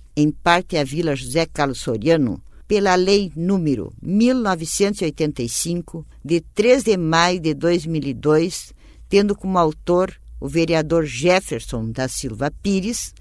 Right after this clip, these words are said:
leva o nome de Avenida Oscar Lúcio, a rua que margeia o lado sul da referida vila, no sentido leste-oeste.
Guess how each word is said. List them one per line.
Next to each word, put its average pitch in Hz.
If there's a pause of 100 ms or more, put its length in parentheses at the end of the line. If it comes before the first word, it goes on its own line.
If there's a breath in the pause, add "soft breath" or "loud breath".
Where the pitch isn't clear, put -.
(160 soft breath)
leva 220
o 220
nome 202
de 185
Avenida 185
Oscar 185
Lúcio, - (240)
a 160
rua 190
que 190
margeia 175
o 147
lado 175
sul 233
da 165
referida 170
vila, 127 (600 soft breath)
no 170
sentido 185
leste-oeste. 175